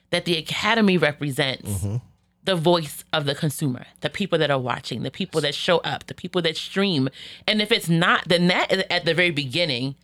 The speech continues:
Speaker 1: lies our issue, right? Like, don't, because I also feel like we're giving seats to people as a sympathy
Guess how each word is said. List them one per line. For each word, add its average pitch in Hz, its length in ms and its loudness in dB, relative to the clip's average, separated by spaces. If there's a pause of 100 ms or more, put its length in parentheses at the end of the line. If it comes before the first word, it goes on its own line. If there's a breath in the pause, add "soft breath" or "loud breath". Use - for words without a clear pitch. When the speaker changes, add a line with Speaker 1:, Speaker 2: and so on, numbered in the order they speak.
(1000)
Speaker 1:
lies 165 340 0
our 131 140 2
issue, 131 280 -6
right? 135 260 -4
Like, 156 200 -2
don't, 220 180 0
because 233 180 2
I 220 100 4
also 294 300 4
feel 175 200 2
like 135 340 -2 (2250)
we're 196 160 6
giving 202 360 2
seats - 420 -6
to 247 120 0
people 269 500 -2 (800)
as 175 120 -2
a 180 80 0
sympathy 170 840 -4